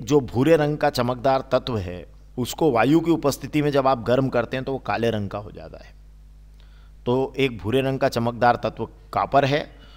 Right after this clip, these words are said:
और कॉपर को जब हम वायु की उपस्थिति में गर्म करते हैं तो कॉपर का रंग कैसा हो जाता है? काला पड़ जाता है। ठीक है, और जो काला पड़ता है वो काले रंग का यौगिक होता है हमारा कॉपर ऑक्साइड। ठीक है,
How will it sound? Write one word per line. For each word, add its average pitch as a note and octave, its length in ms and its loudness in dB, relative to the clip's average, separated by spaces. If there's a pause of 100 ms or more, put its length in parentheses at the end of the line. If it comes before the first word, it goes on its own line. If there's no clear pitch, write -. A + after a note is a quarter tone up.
(160)
और A#2 140 0
कॉपर A#2+ 340 2
को D#3 140 4
जब C3+ 180 4
हम C3 140 0
वायु A#2 240 2
की A#2 100 -6
उपस्थिति A2 440 -6
में G#2 160 -4
गर्म A2 200 -2
करते C3 260 -4
हैं C#3+ 60 -6
तो C3+ 80 -4
कॉपर G#2 320 -4
का A2 100 -6
रंग A2 200 -6
कैसा A#2 240 -4
हो B2 120 2
जाता C3 220 -2
है? D#3 380 -4 (260)
काला G#2 280 -6
पड़ F#2+ 160 -10
जाता F2 280 -16
है। - 200 -20 (760)
ठीक G#2+ 160 -8
है, A#3 240 -4 (480)
और C3+ 140 2
जो D3+ 120 2
काला C#3 340 6
पड़ता D#3+ 340 4
है G#2 200 0 (1040)
वो C#3 180 2
काले D3 300 4
रंग C3 180 4
का C3 80 -2
यौगिक A2+ 360 -2
होता G#2 260 -2
है G2+ 80 0
हमारा A2+ 240 -2
कॉपर A2 400 0
ऑक्साइड। F#2+ 440 -4 (420)
ठीक G2+ 160 -10
है, G3+ 200 -6